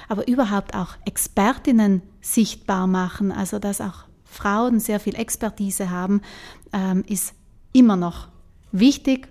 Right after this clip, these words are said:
und notwendig. Und deshalb setzen wir uns auch mit wenet dafür ein, dass diese Themen, dass wir diesen Themen Sichtbarkeit geben und wiederum das Netzwerk auch für das persönliche Vorankommen. Äh,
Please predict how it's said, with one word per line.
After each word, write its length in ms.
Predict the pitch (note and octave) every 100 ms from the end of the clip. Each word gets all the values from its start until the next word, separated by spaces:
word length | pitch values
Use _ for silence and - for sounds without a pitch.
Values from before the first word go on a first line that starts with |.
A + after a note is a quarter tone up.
| - -
und 180 | G#3 F#3
notwendig. 720 | F#3 F3+ - - G#3 - -
Und 160 | A3 G3+
deshalb 300 | G#3+ A3 G#3
setzen 380 | - G3 G#3+ G3
wir 100 | F#3+
uns 160 | F#3
auch 220 | G3 F3+
mit 240 | F#3+ F3+ - _ -
wenet 400 | F#3+ F#3+ F#3+ F#3
dafür 320 | F3+ F#3 -
ein, 380 | F#3+ G3+ G#3+ G#3+
dass 240 | G3 F3+
diese 240 | - G3 G3
Themen, 500 | - F#3+ F#3 F#3+ F3+ - -
dass 140 | G#3
wir 60 | G#3
diesen 240 | G#3 -
Themen 360 | - G#3+ G#3 F#3
Sichtbarkeit 720 | A3+ - A3 G3+ G3+ G3+ -
geben 340 | G3 G#3 A3 - - - -
und 300 | - F#3+ F3
wiederum 480 | - G3 A#3+ A#3 A#3
das 220 | G3 F#3+
Netzwerk 680 | G#3 F#3+ G3 - A#3 A3 -
auch 140 | - F3
für 140 | G3+
das 160 | F#3+ -
persönliche 580 | F#3+ - G3 G3 -
Vorankommen. 840 | G#3 - F#3 F#3+ G#3+ A3+ A3 A3 G#3+
Äh, 300 | A#3 G3+ F#3+